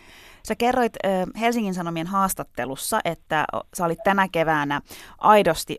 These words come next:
aikeissa ensimmäistä kertaa kuuteen vuoteen uskaltautua avautumaan parisuhteen mahdollisuudelle. No, sitten tuli korona ja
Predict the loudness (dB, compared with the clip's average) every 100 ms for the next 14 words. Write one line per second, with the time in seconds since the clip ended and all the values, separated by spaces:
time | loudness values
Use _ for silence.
0 | 2 4 2 0 -6 -4 -8 0 4 4
1 | 2 -2 -2 -4 -8 -6 -4 -4 -4 -6
2 | -8 -8 -6 -4 -4 -6 -6 -8 -6 -2
3 | -2 -4 -10 -10 -10 -10 -8 -4 -4 -6
4 | -8 -10 -10 -8 -8 -10 -20 -20 -4 2
5 | 4 6 4 2 -4 -4 -4 -4 -8 _
6 | _ _ -20 _ _ -20 -20 _ 2 4
7 | 2 -2 -6 -8 -4 -4 -2 4 6 6
8 | 2 -4 -6 -8 -8 -10 -14 -16 -16 -16
9 | _ _ 2 4 4 0 _ _ -6 -2
10 | -2 -4 -8 -10 -12 _ 4 6 6 6
11 | 6 2 _ _ _ _ -20 -20 -20 -4
12 | 0 0